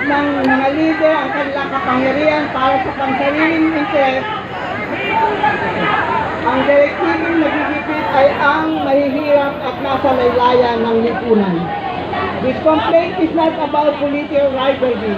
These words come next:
It is about accountability. Leadership is not a privilege. It is a responsibility that demands transparency, humility, and service to the people.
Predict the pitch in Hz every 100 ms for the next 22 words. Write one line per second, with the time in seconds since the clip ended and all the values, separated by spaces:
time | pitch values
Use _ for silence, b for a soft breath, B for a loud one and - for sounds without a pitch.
0 | 214 262 254 285 302 285 277 277 302 285
1 | 277 - 269 294 294 285 277 285 269 -
2 | 220 180 - - - - 226 285 302 302
3 | 294 311 302 285 277 285 294 294 269 277
4 | 302 277 262 208 - - 254 247 311 311
5 | 302 294 269 285 285 277 277 277 269 277
6 | 277 285 277 - 403 403 - 269 269 277
7 | 277 285 285 285 277 285 277 269 269 233
8 | - 220 185 - - 214 233 247 269 302
9 | 311 311 311 302 302 277 269 294 285 285
10 | 285 277 277 262 254 262 226 208